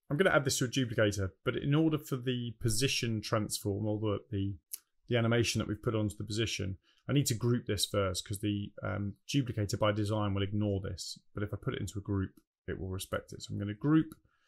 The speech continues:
so I'm just hitting Command or Control G to make a group there. And then with that group selected, let's just Alt click the duplicator up here. And let's load that up. Now let's have a linear distribution.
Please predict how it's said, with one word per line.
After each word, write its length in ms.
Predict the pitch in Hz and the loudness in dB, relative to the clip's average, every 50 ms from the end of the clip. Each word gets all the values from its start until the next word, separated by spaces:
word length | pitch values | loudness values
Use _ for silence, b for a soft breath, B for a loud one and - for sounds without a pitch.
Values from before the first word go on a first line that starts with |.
| _ _ _ _ _ - | _ _ _ _ _ -12
so 100 | - 110 | -10 -6
I'm 40 | 110 | -4
just 120 | 117 - | -4 -4
hitting 180 | - 117 113 101 | -2 -2 -2 -2
Command 360 | - 120 123 123 120 120 110 | 0 0 0 0 2 2 0
or 80 | 104 101 | 0 0
Control 400 | - 101 95 - 113 107 104 107 | -2 -2 -2 0 2 2 2 0
G 420 | 98 107 117 120 123 127 127 123 _ - | 0 0 0 0 0 -2 -6 -10 _ -8
to 80 | - | -4
make 180 | 110 107 101 - | -2 -2 -2 -4
a 60 | 104 | -6
group 300 | - - 123 123 117 - | -4 -2 -2 -2 -2 -4
there. 280 | - 107 101 104 113 113 _ _ _ _ _ _ _ _ _ - | -4 -4 -4 -4 -4 -8 _ _ _ _ _ _ _ _ _ -4
And 100 | 107 113 | -2 0
then 80 | 127 139 | 0 2
with 140 | 156 180 170 | 2 2 0
that 160 | - - - | 0 -2 2
group 220 | 151 143 131 - | 2 2 2 2
selected, 640 | - - 131 127 131 - - - - - 110 117 127 - - - _ _ _ _ - - _ - - - - - - _ - - _ _ - | 0 2 4 4 4 2 0 -4 -4 -4 -4 -4 -4 -8 -16 -20 _ _ _ _ -20 -20 _ -20 -20 -20 -20 -20 -20 _ -20 -20 _ _ -6
let's 160 | - 123 113 - | -6 -4 -4 -2
just 180 | - 117 - - | -4 -6 -4 0
Alt 280 | - 143 135 - - - - | 2 2 2 2 -2 -12 -12
click 340 | - - 123 120 - - - | -6 -2 -2 -2 -2 -4 -8
the 80 | 113 | -6
duplicator 580 | 107 - 117 110 113 107 107 101 101 98 107 107 | -4 -4 -4 -4 -4 -4 -2 -4 -4 -2 -2 -4
up 100 | - - | -4 -2
here. 220 | 104 117 131 147 147 _ _ _ _ _ _ _ _ _ _ - _ _ _ _ _ _ _ - - _ _ _ - - | -2 0 0 -2 -4 _ _ _ _ _ _ _ _ _ _ -20 _ _ _ _ _ _ _ -20 -20 _ _ _ -10 -6
And 80 | 113 | -6
let's 160 | 107 - - - | -6 -6 -4 -2
load 200 | 110 104 104 104 | 0 0 0 0
that 120 | 101 110 | 0 0
up. 240 | 135 147 - - _ _ _ _ _ b b b b b b _ _ _ _ - | 0 0 -2 -8 _ _ _ _ _ b b b b b b _ _ _ _ -2
Now 140 | 117 117 | 0 2
let's 220 | 123 151 - - - | 4 4 2 2 2
have 100 | 131 123 | 0 0
a 60 | 123 | 0
linear 640 | 120 127 135 143 139 135 131 127 123 120 117 117 113 | 0 0 2 2 2 2 2 2 2 2 2 2 0
distribution. 720 | 107 110 104 - - 113 120 147 156 - - 165 175 170 156 | 0 -2 -6 -6 -6 -6 -4 -4 -4 -2 -2 0 0 0 -2